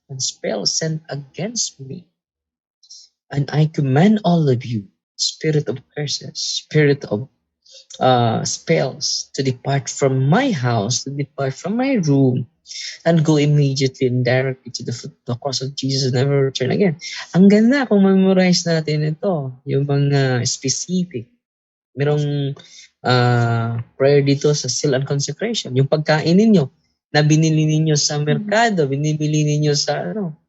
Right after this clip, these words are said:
Speaker 1: pwede nyo i-break yung seal and consecration. In the name of Jesus, nandito, nandito lahat. You break the seal and the consecration of this food. Bakit i-break natin yung seal and consecration sa pagkain natin? Alam nyo, yung mga magsasaka sa bukid,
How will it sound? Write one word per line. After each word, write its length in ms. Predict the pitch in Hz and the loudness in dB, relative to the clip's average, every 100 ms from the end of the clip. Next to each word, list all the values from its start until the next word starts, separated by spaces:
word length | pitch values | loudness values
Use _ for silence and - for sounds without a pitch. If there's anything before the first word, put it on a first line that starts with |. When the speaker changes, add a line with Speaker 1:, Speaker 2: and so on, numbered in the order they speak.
| _ | _
Speaker 1:
pwede 240 | 196 214 | -4 0
nyo 160 | 214 214 | 2 2
i-break 400 | 196 185 196 196 | 0 2 0 2
yung 80 | 202 | 2
seal 320 | 180 - 202 | 2 0 0
and 80 | 190 | -2
consecration. 880 | 185 185 190 - 190 180 208 190 151 - | -2 -4 -4 -4 -4 -2 -4 -4 -8 -2
In 80 | 190 | 0
the 80 | |
name 240 | 226 285 269 | 2 0 0
of 80 | 214 | 0
Jesus, 480 | 202 131 123 - - _ _ _ | 2 2 -2 -6 -14 _ _ _
nandito, 320 | 180 220 220 214 - _ | 2 2 4 0 0 _
nandito 400 | - 226 285 247 | -2 -2 0 0
lahat. 320 | 226 147 123 - - - - _ _ _ _ | 2 0 -2 -12 -20 -20 -20 _ _ _ _
You 80 | 143 | -2
break 380 | 143 165 208 - | 0 2 2 2
the 80 | 190 | -4
seal 320 | - 202 190 | 0 0 2
and 80 | 190 | 0
the 80 | 185 | 0
consecration 680 | 185 175 180 - 175 175 160 | -2 -2 -2 -2 -2 -2 -4
of 160 | 147 | -4
this 240 | 143 - - | 0 0 0
food. 400 | - 240 120 - _ _ _ _ _ _ _ _ _ _ | -2 -2 0 -2 _ _ _ _ _ _ _ _ _ _
Bakit 320 | _ 190 175 | _ -4 0
i-break 180 | 160 170 170 | 0 0 0
natin 260 | 165 170 | 0 0
yung 160 | 165 165 | 0 0
seal 220 | 151 165 | -2 -4
and 80 | 160 | -2
consecration 480 | 156 156 156 156 156 | -2 -2 -2 -4 -4
sa 80 | 151 | -4
pagkain 320 | 147 147 139 | -2 0 0
natin? 240 | 151 120 - _ _ _ _ - | 0 -4 -8 _ _ _ _ -2
Alam 320 | 175 214 262 | 0 2 4
nyo, 160 | 208 180 | 6 6
yung 160 | 180 | 6
mga 260 | 175 175 170 | 6 4 4
magsasaka 720 | 175 190 214 196 196 165 127 | 2 2 0 -2 -2 -2 -2
sa 140 | 123 | -2
bukid, 560 | 143 147 147 - 110 117 | -2 -2 -2 -4 -8 -8